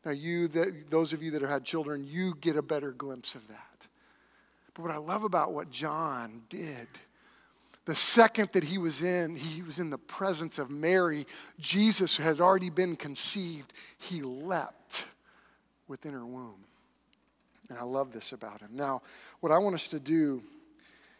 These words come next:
as we look at this text today, this morning we're gonna pick up right after Zechariah can speak, the moment he can speak. And in Luke chapter one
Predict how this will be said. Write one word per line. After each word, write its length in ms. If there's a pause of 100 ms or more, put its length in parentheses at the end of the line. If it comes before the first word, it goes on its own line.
(120)
as 160
we 120
look 300
at 120
this 240
text 500
today, 420 (800)
this 220
morning 280
we're 100
gonna 160
pick 320
up 260
right 500
after 440
Zechariah 960 (560)
can 260
speak, 720 (520)
the 100
moment 580
he 140
can 200
speak. 640 (1080)
And 240
in 180
Luke 220
chapter 340
one 540